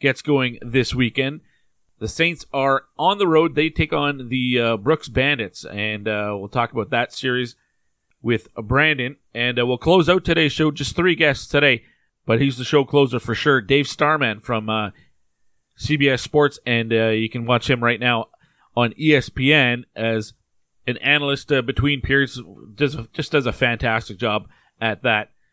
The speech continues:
He's in Buffalo, obviously, and he will help set the stage for tomorrow's national championship game between U M D and UMass. The college hockey segment, of course, will be brought to you by College Hockey Inc. If you have a, uh, member in your family that's a player and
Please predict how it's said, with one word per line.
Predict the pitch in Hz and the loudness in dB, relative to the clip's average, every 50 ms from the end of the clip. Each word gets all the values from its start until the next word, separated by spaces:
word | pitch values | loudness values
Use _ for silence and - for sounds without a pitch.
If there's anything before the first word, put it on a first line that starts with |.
| _ _ | _ _
He's | _ - 156 156 139 | _ -2 -2 -2 -2
in | 143 - 147 160 156 143 | -4 -4 -4 -4 -4 -2
Buffalo, | 127 127 139 127 - 131 120 120 120 117 | -2 -2 -2 -2 0 0 2 2 2 2
obviously, | 73 107 139 147 143 156 165 147 - - 208 208 214 - _ _ _ _ _ _ | 2 2 2 2 2 0 -4 -4 -2 -2 0 -2 -2 -4 _ _ _ _ _ _
and | 113 117 117 | -6 -6 -4
he | 117 170 196 | -2 -2 0
will | 190 185 170 147 | 2 2 2 4
help | 156 175 165 - | 2 2 0 -2
set | - - 180 - - | -4 -4 -4 -4 -6
the | - | -16
stage | - - - 175 170 156 135 - | -10 -4 -2 0 0 0 -2 -6
for | 123 139 147 139 | -2 0 0 0
tomorrow's | 123 - - 143 147 147 147 143 135 127 123 131 - 127 | 0 -4 -6 -2 -2 0 0 0 -2 -2 -4 -8 -12 -6
national | 123 131 135 131 - - 135 117 | -4 -4 -4 -4 -6 -10 -12 -6
championship | - 135 127 123 - 120 113 - - - - 117 | -2 0 0 0 -2 -6 -8 -4 -6 -6 -4 0
game | 123 127 120 117 110 | 0 2 2 2 0
between | 107 113 - - 123 117 113 110 104 - - - _ _ _ _ | -2 -4 -4 -4 -6 -4 -6 -6 -8 -12 -18 -20 _ _ _ _
U | 117 139 143 139 131 | 0 4 4 4 4
M | 123 117 117 | 2 -2 0
D | 113 135 127 120 117 - - | 0 2 2 2 0 -2 -2
and | 117 113 113 113 113 113 107 110 - _ _ _ - | 0 2 2 2 2 0 -2 -8 -12 _ _ _ 0
UMass. | 123 147 151 143 120 107 - - - - - _ _ _ _ _ _ _ _ _ | 2 2 4 2 0 0 -4 -10 -18 -20 -20 _ _ _ _ _ _ _ _ _
The | 110 | 0
college | - 143 143 147 143 131 | 4 6 6 6 6 4
hockey | 147 147 151 - 151 | 4 2 2 2 -2
segment, | 127 - 147 143 143 151 143 | 0 0 0 0 2 -4 -6
of | 123 - | -4 2
course, | 147 151 139 - - | 2 2 2 2 -2
will | 139 | -4
be | 127 127 | -4 -2
brought | 117 131 131 131 - | 0 2 2 2 2
to | 131 | -2
you | 127 | 0
by | 113 123 120 | 0 0 0
College | - - 143 139 131 117 - | 2 2 2 2 2 0 0
Hockey | - 131 120 - - 123 - - _ | 0 0 0 0 -4 -8 -10 -6 _
Inc. | - 247 240 156 113 - | 0 0 0 -2 -2 -6
If | 117 98 - - | -6 -6 -2 0
you | 123 127 | 0 2
have | 131 127 127 117 | 4 2 2 2
a, | 120 120 117 117 113 | 2 2 2 2 2
uh, | 110 107 98 - _ _ _ _ _ _ _ _ | 2 0 -2 -4 _ _ _ _ _ _ _ _
member | 120 151 180 185 180 | 2 2 2 4 4
in | 180 170 | 2 2
your | 165 160 | 2 0
family | 143 - 170 175 196 214 208 | 2 2 2 2 2 0 -2
that's | 196 185 - | -2 -2 -4
a | 165 139 | -6 -4
player | - 160 175 190 226 294 | 0 2 4 4 4 2
and | 262 165 147 151 | 0 -2 -4 -6